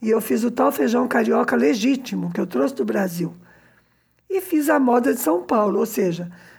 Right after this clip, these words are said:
cozinhei com cebola e depois, de bem molinho, né, bem cozinhadinho, eu temperei com alho e sal fritos na banha e deixei o caldo engrossar, fervendo aberto.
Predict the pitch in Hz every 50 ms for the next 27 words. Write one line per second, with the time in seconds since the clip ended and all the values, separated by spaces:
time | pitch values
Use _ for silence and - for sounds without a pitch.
0 | _ - - 294 302 254 302 277 233 208 196 202 - 220 208 - 285 277 240 240
1 | 262 262 277 302 370 427 403 - - - - - - - - - - - - -
2 | 175 - - 165 170 175 - - - - - _ _ - 196 190 226 226 208 180
3 | 202 226 196 175 233 262 302 302 240 208 196 196 254 311 359 302 247 247 247 240
4 | 240 247 247 247 285 226 220 220 220 233 226 226 269 294 330 349 349 - - -
5 | - - - - - - - - 330 294 240 - - - - - - 269 254 247
6 | 226 233 240 254 285 269 - - - 247 247 269 285 254 - - - 262 262 247
7 | - 262 254 269 262 262 233 220 247 254 262 277 311 311 330 - - - - -
8 | - - - - _ - 302 302 269 339 339 330 - - - - - 269 285 320
9 | 381 - - _ - - _ _ _ _ _ - 302 302 320 320 294 - - 277
10 | - - 226 262 262 269 277 285 320 330 - - - 202 185 190 - - _ _
11 | _ _ _ _ _ - - 247 233 214 202 220 214 220 233 240 240 214 208 170
12 | 165 175 - - -